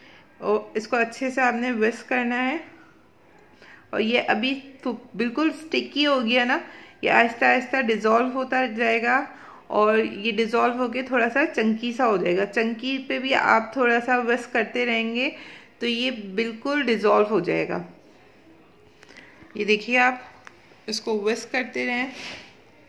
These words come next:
किसी को भी dandruff का issue है या कोई problem, hair fall है, मेरे को तो hair fall का थोड़ा सा issue था, जब भी मैंने ना ये shampoo try करा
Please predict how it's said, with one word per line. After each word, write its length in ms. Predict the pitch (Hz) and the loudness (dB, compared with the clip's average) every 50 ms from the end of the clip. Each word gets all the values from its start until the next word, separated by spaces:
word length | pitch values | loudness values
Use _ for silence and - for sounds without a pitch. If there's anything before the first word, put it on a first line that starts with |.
| - - - - _ _ _ - - - - - _ _ - - - - - - _ _ - - - - - - - _ _ _ _ _ - - - - - - - - - - _ _ _ _ _ _ _ _ - _ _ - | -20 -20 -20 -20 _ _ _ -20 -20 -20 -20 -20 _ _ -20 -20 -20 -20 -20 -20 _ _ -20 -20 -20 -20 -20 -20 -20 _ _ _ _ _ -20 -20 -20 -20 -20 -20 -20 -20 -20 -20 _ _ _ _ _ _ _ _ -20 _ _ -6
किसी 300 | 254 254 254 277 277 262 | -6 -4 -4 -4 -4 -2
को 140 | 277 277 269 | -2 -2 0
भी 120 | 277 269 | 0 -2
dandruff 560 | 220 208 208 214 214 214 220 247 254 254 - - | 0 2 2 2 2 2 2 0 0 -2 0 0
का 100 | 262 247 | 0 0
issue 420 | 240 233 226 226 - 240 233 233 | 0 0 -2 -4 -6 -4 -2 2
है 300 | 226 220 220 220 226 233 233 | 2 4 4 4 4 2 2
या 120 | 226 220 220 | 0 0 -2
कोई 220 | - 240 233 233 | -2 -4 -4 -4
problem, 500 | 226 - - 220 208 202 190 208 214 190 | -4 -2 0 2 2 2 2 0 -2 -2
hair 260 | 190 185 220 214 226 233 | -2 2 2 2 2 2
fall 340 | 226 - 254 233 226 220 220 | 0 0 0 0 2 2 2
है, 80 | 226 | 2
मेरे 240 | 233 233 233 233 233 | 2 2 4 4 4
को 120 | 233 247 247 | 2 0 -2
तो 120 | 254 262 | 0 0
hair 200 | 247 240 220 226 | 2 2 2 2
fall 280 | 226 - 240 233 233 226 | 0 0 -2 -2 0 0
का 220 | 226 247 269 269 - - - - - - - - - | 2 0 0 0 -2 -12 -18 -20 -20 -20 -16 -6 0
थोड़ा 220 | 254 233 233 247 233 | 4 4 6 4 4
सा 100 | 262 262 | 2 0
issue 400 | - - 220 220 - 254 254 262 | 0 0 -2 -4 -4 -6 -4 0
था, 360 | 262 262 269 294 294 - - - - - - - - - - - - - - 80 90 85 - - - - - - - - - 190 | 2 4 4 4 2 -4 -12 -20 -20 -20 -20 -20 -20 -20 -20 -20 -20 -20 -18 -16 -16 -14 -14 -14 -16 -16 -20 -20 -20 -12 -10 -8
जब 320 | 214 196 190 226 233 226 | -8 -4 0 0 2 2
भी 120 | 226 262 262 | 2 2 2
मैंने 320 | 262 254 240 233 233 233 233 | 2 2 2 2 0 0 0
ना 80 | 240 | -2
ये 360 | 247 247 233 233 226 226 220 | -2 -2 -2 -2 -2 -2 -4
shampoo 380 | 214 - 240 208 208 208 202 220 | -2 -2 0 0 0 -2 -6 -8
try 280 | 220 - 220 190 175 175 | -4 0 2 2 2 0
करा 280 | 175 190 170 165 160 | -2 -4 -4 -4 -6